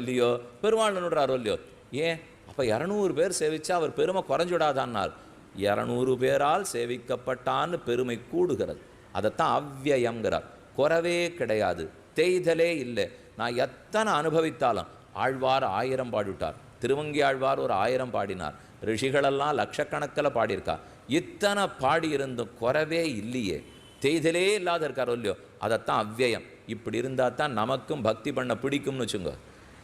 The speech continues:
ஏன்னா ஆரம்பிச்ச உடனே அவருக்கு குறைஞ்சுட்டே வரும்னா அதுவே பயந்து போடுவோம். "சுவாமி, சுவாமி, போரும் சுவாமி, எல்லாம் குறைஞ்சுட்டே வருது, இப்போ வேண்டாமாக்கோ நிறுத்திடுவோம் இல்லையோ?" இப்போ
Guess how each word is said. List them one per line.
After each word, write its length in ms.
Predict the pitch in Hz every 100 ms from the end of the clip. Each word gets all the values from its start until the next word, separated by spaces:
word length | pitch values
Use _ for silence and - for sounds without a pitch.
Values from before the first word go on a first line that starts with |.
| -
ஏன்னா 120 | 139 123 143
ஆரம்பிச்ச 320 | 165 156 143 151
உடனே 140 | 170
அவருக்கு 220 | 156 127 123
குறைஞ்சுட்டே 440 | 139 160 170 175 170
வரும்னா 320 | 139 131 113 120 139 - - 120
அதுவே 240 | 156 185 175
பயந்து 220 | 147 151 143
போடுவோம். 260 | 131 127 - -
"சுவாமி, 180 | 143 143
சுவாமி, 140 | 143 127
போரும் 220 | 143 151 131
சுவாமி, 160 | 131 127
எல்லாம் 160 | 135
குறைஞ்சுட்டே 320 | 117 139 139 143
வருது, 180 | 131 123
இப்போ 140 | 117 95 - - 104
வேண்டாமாக்கோ 520 | 143 151 143 135 151
நிறுத்திடுவோம் 420 | 143 135 139 127 123
இல்லையோ?" 160 | 101 82 - -
இப்போ 140 | -